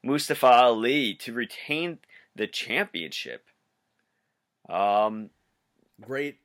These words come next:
Speaker 2: swinging neck breaker from Ali off the apron to the floor.
Speaker 1: Mm-hmm.
Speaker 2: I like that. But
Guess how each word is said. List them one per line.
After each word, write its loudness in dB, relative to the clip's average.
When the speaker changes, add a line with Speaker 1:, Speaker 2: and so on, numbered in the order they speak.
Speaker 2:
swinging -10
neck -12
breaker -12
from -14
Ali -12
off -14
the -14
apron -12
to -20
the -18
floor. -12
Speaker 1:
Mm-hmm. -10
Speaker 2:
I -16
like -14
that. -14
But -8